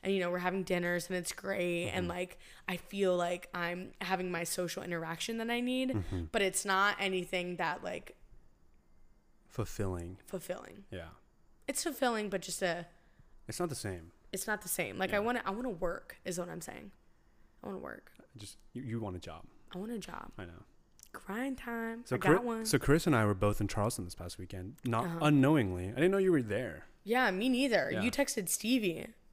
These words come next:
Speaker 1: and
Speaker 2: Oh,
Speaker 1: she
Speaker 2: yeah.
Speaker 1: was like, "Brian's in Charleston." I was like, "Oh."
Speaker 2: I was there for a birthday.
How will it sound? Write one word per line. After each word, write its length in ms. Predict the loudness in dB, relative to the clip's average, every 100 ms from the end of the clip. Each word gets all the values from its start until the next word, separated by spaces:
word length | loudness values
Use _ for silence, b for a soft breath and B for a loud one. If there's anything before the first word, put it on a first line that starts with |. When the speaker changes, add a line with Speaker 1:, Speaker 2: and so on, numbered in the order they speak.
| -20 _
Speaker 1:
and 100 | 2
Speaker 2:
Oh, 0 | 4
Speaker 1:
she 60 |
Speaker 2:
yeah. 60 | 4
Speaker 1:
was 120 | 4
like, 120 | 4
"Brian's 320 | 4 6 4
in 60 | 2
Charleston." 320 | 2 0 0
I 20 | -4
was 100 | -4
like, 140 | -4
"Oh." 260 | -4 -4 -6 -12 _ -6
Speaker 2:
I 60 |
was 80 | -4
there 140 | -2
for 80 | -2
a 40 | 0
birthday. 420 | 0 -2 -6